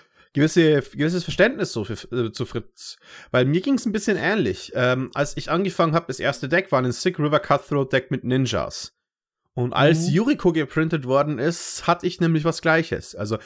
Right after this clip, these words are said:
Speaker 1: auf einmal gab's einen Haufen Ninja-Decks, weil Leute Yuriko ausprobiert haben, inklusive Fritz <laughs> in meiner, in der Playgroup. Aber, ähm, Yuriko ist halt auch nicht eine starke Karte, die möchtest du dann,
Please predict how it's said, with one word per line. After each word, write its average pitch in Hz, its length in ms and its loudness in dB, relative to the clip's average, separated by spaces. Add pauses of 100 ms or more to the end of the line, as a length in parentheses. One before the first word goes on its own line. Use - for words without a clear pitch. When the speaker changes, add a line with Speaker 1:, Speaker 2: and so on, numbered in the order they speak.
(300)
Speaker 1:
auf - 160 -12
einmal 135 260 2
gab's 110 240 0
einen 107 100 -2
Haufen 147 300 2
Ninja-Decks, 160 680 0
weil 104 120 0
Leute 107 220 0
Yuriko 117 500 -4
ausprobiert 127 540 -2
haben, 147 180 0
inklusive 110 520 -4
Fritz - 460 -4 (320)
<laughs> - 340 -14
in 190 240 4
meiner, 202 200 6
in 214 180 8
der 185 120 8
Playgroup. 175 840 4 (680)
Aber, 160 560 4
ähm, 156 480 2 (440)
Yuriko 220 460 2
ist - 180 2
halt 196 140 4
auch 156 60 4
nicht 165 180 0
eine 160 60 0
starke 147 360 0
Karte, 147 360 2
die 170 100 0
möchtest 131 460 -2
du 160 60 0
dann, 151 280 -2